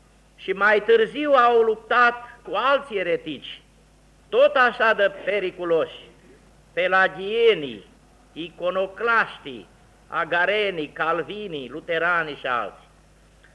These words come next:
Toți acești rătăciți ai primelor veacuri au pierit cu sunet, iar ceilalți au rămas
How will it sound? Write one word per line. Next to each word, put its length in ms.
Toți 320
acești 500
rătăciți 720
ai 180
primelor 640
veacuri 680
au 280
pierit 480
cu 180
sunet, 540
iar 320
ceilalți 640
au 140
rămas 420